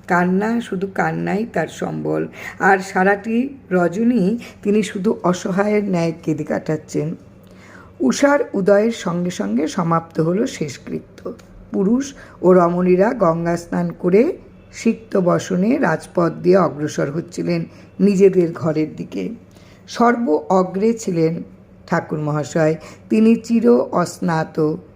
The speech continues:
সেজন্য আজও তিনি স্নান করেননি। ওদিকে ভোরের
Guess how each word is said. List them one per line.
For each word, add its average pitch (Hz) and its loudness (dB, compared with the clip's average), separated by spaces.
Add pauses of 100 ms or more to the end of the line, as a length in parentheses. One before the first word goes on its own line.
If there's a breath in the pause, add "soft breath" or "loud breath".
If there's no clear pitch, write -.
সেজন্য 208 2 (300 loud breath)
আজও 170 0
তিনি 165 -4
স্নান 147 -6
করেননি। 151 -2 (460 loud breath)
ওদিকে 247 2
ভোরের 240 2